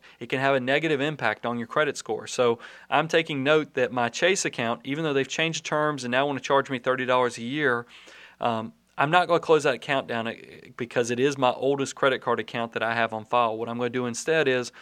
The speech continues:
call the customer service, ask them which Chase card that they have that doesn't have an annual fee and still seems acceptable to me. I'm just gonna switch my account over that. Not close the account, just switch, because I don't wanna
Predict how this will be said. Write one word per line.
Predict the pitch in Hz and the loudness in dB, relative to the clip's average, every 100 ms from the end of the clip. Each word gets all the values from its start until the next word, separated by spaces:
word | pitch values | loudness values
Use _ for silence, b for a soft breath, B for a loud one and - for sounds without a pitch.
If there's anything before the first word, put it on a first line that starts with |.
| B B B | B B B
call | 139 147 | 0 2
the | 156 | 0
customer | - 139 139 123 | -2 -4 -2 -4
service, | - 110 107 107 - b b b | 0 0 -2 -8 -12 b b b
ask | 135 143 - | 0 0 -2
them | 120 | -2
which | 123 160 - | 0 -2 -2
Chase | - 165 160 - | -2 0 0 -2
card | - 117 110 | 0 0 0
that | 110 | -2
they | 127 | -4
have | 127 117 110 107 | -2 -2 -2 -4
that | 117 110 | -8 0
doesn't | 135 156 156 | 2 2 -2
have | 135 127 | 0 0
an | 120 | 0
annual | 120 123 120 | -2 -4 -6
fee | - 117 113 113 B B B | -6 -8 -8 -14 B B B
and | 120 | -12
still | - 175 170 | -2 0 0
seems | - 147 139 | -2 -4 -4
acceptable | 123 - 151 143 143 127 117 | -6 2 2 2 0 -4 -2
to | |
me. | 113 139 123 117 113 b b | 0 0 -2 -4 -8 b b
I'm | 127 127 | -8 -6
just | 127 | -2
gonna | 120 | -2
switch | - 143 135 | 0 -2 0
my | 120 | 0
account | 113 120 120 | -2 -2 -2
over | - 117 110 | 0 -2 -2
that. | 101 101 | -6 -6
Not | 113 135 - | 0 0 2
close | 165 175 | -2 0
the | 185 | -2
account, | - 117 110 - B B | -2 -4 -4 -8 B B
just | - - | -8 -6
switch, | - 165 135 - | -2 2 2 2
because | 117 113 | -8 -4
I | 113 | -4
don't | 101 123 131 - | -2 0 0 -2
wanna | 127 117 | -4 -4